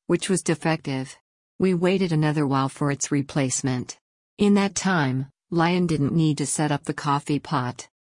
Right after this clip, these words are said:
I'm happy to report that he has been following his rule with a new coffee pot. He even did it on a day he didn't feel well.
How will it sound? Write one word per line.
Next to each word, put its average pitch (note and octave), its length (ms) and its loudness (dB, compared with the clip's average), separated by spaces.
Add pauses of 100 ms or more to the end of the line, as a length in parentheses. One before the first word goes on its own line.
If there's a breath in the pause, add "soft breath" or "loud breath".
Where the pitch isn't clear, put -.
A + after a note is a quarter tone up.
(140)
I'm F#3+ 140 2
happy G#3 380 0
to F#3+ 140 2
report D#3+ 520 0
that C#3+ 140 -2
he D#3 100 0
has D3 160 0
been D3+ 160 -2
following D#3+ 500 2
his C#3 220 -2
rule D3+ 280 2
with C#3+ 200 -2
a D3 60 4
new D3 200 2
coffee C#3+ 460 -2
pot. B2 500 -6 (380)
He F#3+ 160 2
even F#3 320 2
did D#3 160 4
it C3+ 80 0
on C3 140 0
a C#3 40 2
day D3 200 0
he D3 140 0
didn't D#3 300 0
feel C#3+ 300 -2
well. C#3+ 420 0